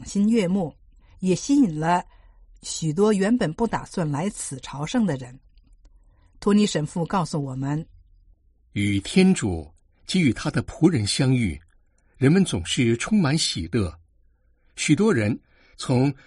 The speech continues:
Speaker 2: 施泰尔马克地区前来，祈求帮助和保护，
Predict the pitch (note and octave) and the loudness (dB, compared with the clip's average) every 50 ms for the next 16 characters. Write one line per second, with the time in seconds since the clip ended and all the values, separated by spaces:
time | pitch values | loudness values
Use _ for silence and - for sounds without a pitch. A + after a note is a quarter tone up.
0 | _ - - - A#3 - - F#3+ F3+ D#3 F3 G3 F#3 C#3 G#2 F#2+ - - - F3 | _ -6 -4 -2 -2 -2 -2 0 0 2 2 2 2 2 0 0 -2 -2 2 4
1 | D3+ C#3 - F3 D#3 - - - D#3 - - C#3 A2 B2 B2+ F2+ F2 F2+ - - | 4 4 4 2 0 0 0 -2 -4 -4 -2 0 0 2 2 2 0 -2 -4 -8
2 | _ _ _ _ _ _ _ - - - C#3 A#2 - A#2 F#2+ F2+ - E3 D#3+ F3 | _ _ _ _ _ _ _ -8 -4 -2 -2 -2 -2 -4 -6 -4 -2 0 2 2
3 | F#3 F3 - D#3 A#2+ G2 F2 - C3+ - - F#2 D2 - - - - C3 G2+ E2 | 2 0 0 0 0 0 0 -2 -2 -2 -2 -2 -2 -4 -8 -6 -4 -2 -2 -4
4 | - | -6